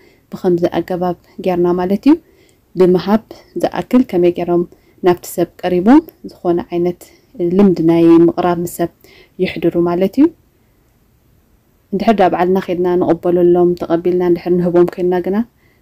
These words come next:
ፅባሕ ንግሆ ምስ ሰብ ቀልጢፎም ቅርብ ክብሉልና ኣይክእሉን ማለት እዮም። ከም እትሪእዎ ዘለኹም ድማኒ፣ እ፣ ደቀይ ማለት እዩ ምስ ሓብኩ እውን ካብ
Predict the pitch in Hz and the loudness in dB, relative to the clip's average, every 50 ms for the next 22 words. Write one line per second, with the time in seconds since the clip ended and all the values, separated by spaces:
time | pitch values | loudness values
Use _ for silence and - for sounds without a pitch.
0 | _ - - 185 185 - - 175 175 - 175 170 170 175 175 175 - - 208 214 | _ -12 -8 -8 -6 -2 0 0 0 2 2 2 4 4 2 0 -2 -2 0 -2
1 | 220 - _ _ - _ _ _ - - 165 - - - - 196 190 185 - - | -2 -2 _ _ -20 _ _ _ -12 -10 -8 -6 -6 -6 -4 -4 -4 -4 -2 0
2 | 196 214 202 - - 165 165 170 170 165 170 170 160 - 165 165 - - - 170 | 0 0 0 0 -4 -4 0 2 4 4 4 2 2 -2 -6 -8 -6 -4 -2 2
3 | 175 175 175 175 175 175 196 196 - 285 339 330 - _ _ _ _ _ _ _ | 2 2 2 2 2 0 0 2 4 4 2 2 0 _ _ _ _ _ _ _
4 | _ _ _ _ _ _ _ _ _ _ _ _ _ _ - - 180 175 170 - | _ _ _ _ _ _ _ _ _ _ _ _ _ _ -4 0 0 0 0 0
5 | - - - 160 175 175 175 170 180 180 - 185 180 180 185 196 196 208 226 262 | -4 -2 0 2 2 2 2 2 0 0 -2 -4 -2 0 0 2 2 4 6 6
6 | 302 - - _ _ _ _ _ _ _ _ _ _ - - 170 165 165 165 - | 4 4 0 _ _ _ _ _ _ _ _ _ _ -6 -4 -2 -2 -2 -2 -4
7 | - - - 180 165 156 - - 170 170 170 170 175 180 175 - 240 220 190 - | -6 -6 -2 -2 -2 -2 -2 -2 0 2 2 2 2 0 0 0 0 0 0 -2
8 | - - 175 160 - - 196 226 285 339 - _ _ _ _ _ _ _ _ _ | -6 -8 -8 -8 -4 0 2 4 4 4 2 _ _ _ _ _ _ _ _ _
9 | _ _ - - 180 170 170 | _ _ -8 -4 -4 -4 -4